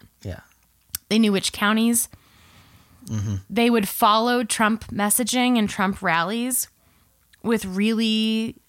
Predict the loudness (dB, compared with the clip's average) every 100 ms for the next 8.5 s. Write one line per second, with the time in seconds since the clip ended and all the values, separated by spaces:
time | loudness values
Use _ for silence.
0 | _ -4 0 2 2 2 0 0 0 2
1 | 0 -2 -6 -4 -2 -2 0 0 -2 -2
2 | -8 -8 -4 0 0 -2 -6 -4 0 0
3 | 0 0 0 -2 -6 0 2 2 0 0
4 | 0 -2 -2 -4 -6 -2 -2 0 -2 -2
5 | -2 0 -2 -4 -12 -14 -12 0 2 2
6 | 2 2 2 2 2 2 2 0 2 0
7 | -2 -6 -6 0 2 2 -2 -4 -4 -2
8 | -4 -2 -4 -6 _